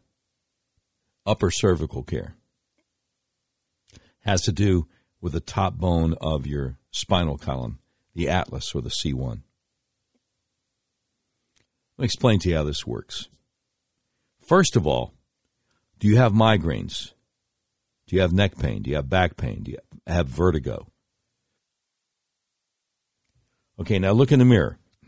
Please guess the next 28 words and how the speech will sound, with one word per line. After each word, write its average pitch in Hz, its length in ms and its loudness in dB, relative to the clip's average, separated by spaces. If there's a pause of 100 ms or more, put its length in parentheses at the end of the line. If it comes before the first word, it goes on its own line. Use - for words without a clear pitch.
(1800)
Does 92 180 2
one 120 220 8
eye 120 140 8
look 107 200 6
bigger 98 240 4
than 90 140 6
the 85 140 4
other? - 260 -4
Are 82 120 -4
your 85 180 2
eyes 101 260 4
off 82 220 2
balance? 80 420 -4
Are 80 80 -4
your 82 140 -4
shoulders 90 500 0
off 67 160 -8
balance? 58 480 -14 (1000)
If 85 60 0
the 113 160 6
answer 135 260 4
to 95 60 2
any 113 80 6
of 143 60 6
these 156 260 2
questions 120 500 2
is 85 160 -2
yes, 95 320 4